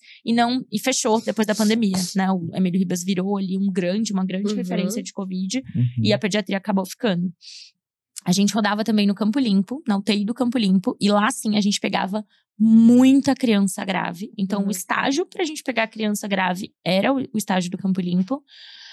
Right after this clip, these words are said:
Speaker 1: Ahn,
Speaker 2: Agora
Speaker 1: tinha o
Speaker 2: acho que
Speaker 1: mês de
Speaker 2: mudou
Speaker 1: optativo.
Speaker 2: pro Mandaki, né? Essa
Speaker 1: É,
Speaker 2: questão.
Speaker 1: que é bem semelhante,
Speaker 2: É.
Speaker 1: eu acho, o perfil de
Speaker 2: Aham,
Speaker 1: paciente, né?
Speaker 2: aham.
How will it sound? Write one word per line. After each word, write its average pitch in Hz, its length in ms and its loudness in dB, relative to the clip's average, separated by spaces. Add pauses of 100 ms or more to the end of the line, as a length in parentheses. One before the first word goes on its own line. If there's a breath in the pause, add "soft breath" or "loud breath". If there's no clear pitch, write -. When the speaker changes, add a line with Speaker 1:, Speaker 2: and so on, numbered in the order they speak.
(200 loud breath)
Speaker 1:
Ahn, 220 300 4
Speaker 2:
Agora 214 140 2
Speaker 1:
tinha 277 200 0
o 254 40 4
Speaker 2:
acho 247 100 2
que 247 60 0
Speaker 1:
mês 233 180 0
de 247 60 2
Speaker 2:
mudou 254 140 2
Speaker 1:
optativo. 233 520 -2
Speaker 2:
pro 262 140 4
Mandaki, 254 540 0
né? 175 200 0
Essa 185 140 -2
Speaker 1:
É, 262 340 2
Speaker 2:
questão. 208 140 2
Speaker 1:
que - 120 4
é - 40 0
bem 415 180 0
semelhante, 415 560 2
Speaker 2:
É. - 20 2
Speaker 1:
eu 254 60 4
acho, 220 160 0
o - 20 -2
perfil 247 300 2
de 220 80 -2
Speaker 2:
Aham, 233 100 -4
Speaker 1:
paciente, 214 480 0
né? 208 140 -2
Speaker 2:
aham. 208 240 -4